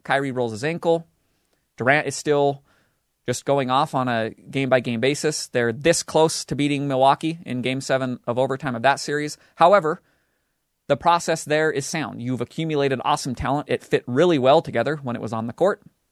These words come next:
And so rather than weeping and gnashing your teeth and tearing your hair out and saying, "We gotta change this completely," the Nets say, "All right, let's make some minor tweaks around these big three,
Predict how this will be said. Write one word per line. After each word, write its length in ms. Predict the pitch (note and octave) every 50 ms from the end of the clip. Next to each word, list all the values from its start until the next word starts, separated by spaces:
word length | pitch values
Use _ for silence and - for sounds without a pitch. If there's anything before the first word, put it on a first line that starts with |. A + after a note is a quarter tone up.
| _ _ _ _ _ _ _ _ _ _ -
And 140 | C#3+ C#3+ C#3
so 160 | - E3+ D#3+
rather 340 | D3+ D3+ D#3 D#3+ E3 E3 D#3
than 300 | D3+ D3+ D3+ D3 C#3+ C#3 - _ _ _ _ _ _ _
weeping 340 | - D#3 D#3+ - E3+ D3+ C#3+
and 60 | C3+
gnashing 300 | C3 B2+ - - E3 C#3+
your 100 | C3+ B2
teeth 340 | - - D3 D3 D3 - -
and 160 | - C#3 C3 -
tearing 240 | D#3 C#3 D3 C#3
your 80 | C3 B2+
hair 180 | C#3 B2+ B2+ C3+
out 80 | C3+
and 100 | - B2+
saying, 300 | B2 - B2+ A#2+ A#2 A#2
"We 80 | A#2 C#3
gotta 200 | C3+ C3+ C3 C3+
change 280 | - - C#3 C3 B2+
this 140 | A#2+ C3 -
completely," 500 | - - B2+ - F#3+ F#3+ - E3 F3 F3+ - _ _ _ _ _ _ _ _ _ _ _
the 80 | - C3
Nets 200 | C#3+ C3 - -
say, 220 | - C3 B2 C3+ - _
"All 80 | - F3+
right, 160 | F3 F3 - - _ _ _ _ _ _ _ _ _ _ _
let's 160 | D#3+ D3+ -
make 200 | F3 E3 D#3+ -
some 160 | - E3+ D#3
minor 200 | D3 D3+ D#3 D3+
tweaks 360 | C#3+ - D#3+ D#3 D3 - - -
around 340 | C3+ B2 C3 C#3+ C#3+ C#3+ C#3+
these 280 | C3+ C3+ C3+ - - - _ _ _ _ _
big 160 | _ C#3 C3+ -
three, 320 | - C3+ C3 C#3 D#3 D3